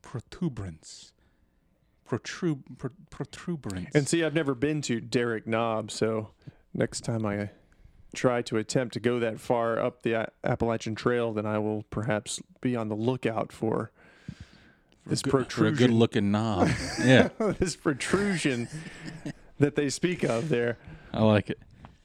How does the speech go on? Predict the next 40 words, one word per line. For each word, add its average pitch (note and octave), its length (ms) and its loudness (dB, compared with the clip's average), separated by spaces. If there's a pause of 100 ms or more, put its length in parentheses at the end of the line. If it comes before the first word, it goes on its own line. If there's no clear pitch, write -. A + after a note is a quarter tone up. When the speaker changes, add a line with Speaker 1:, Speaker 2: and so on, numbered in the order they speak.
(1160)
Speaker 2:
But C3 200 4
so, B2 420 0
yeah, B2+ 260 0
if A#2 200 -2
you D#3 60 0
wanna F#3 140 -2
go E3+ 80 0
ahead, E3 280 -2
we C#3 60 0
can C3 220 -4
get E3+ 260 -2
into D#3 440 -2
the C3+ 360 0
actual D#3 800 -2 (400)
Dennis B2+ 280 -2
Martin B2+ 240 -2
case, D3+ 420 -2
if - 100 -2
you'd A2+ 80 0
like D3 180 -2
to. C3 100 0
Speaker 1:
I - 40 2
would G#2 120 0
love A2 220 2
to. F#2+ 180 2 (840)
Speaker 2:
All D#3+ 60 6
right, A3 280 2
so, G#3 640 2 (1900)
uh, D#3+ 280 2
just D#3 180 -2
to D#3 60 -2
give C#3 140 0
you C3 60 2
some A2 260 0
information B2 720 -2
on A2 320 0
young B2+ 340 -2
Dennis, B2+ 320 0
he C#3 140 2
was B2+ 600 0